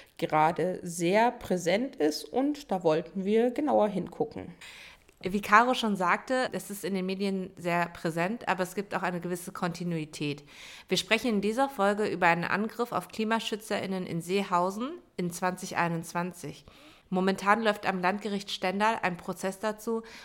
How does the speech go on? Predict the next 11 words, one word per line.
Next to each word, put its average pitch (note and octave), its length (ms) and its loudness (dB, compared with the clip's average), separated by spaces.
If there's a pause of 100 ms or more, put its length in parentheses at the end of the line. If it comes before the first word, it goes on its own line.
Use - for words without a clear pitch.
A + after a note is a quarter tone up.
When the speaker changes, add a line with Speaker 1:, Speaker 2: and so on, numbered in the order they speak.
Speaker 2:
und G3 160 -4
wir F#3+ 60 4
sprechen A3+ 380 -2
mit G#3 160 -2
einem F#3 200 2
Betroffenen A3 680 -4 (100)
und G3+ 160 -2
dem F3 140 0
Nebenklageanwalt F#3 1000 0
Sebastian E3 460 -4
Schamer. D#3 480 -6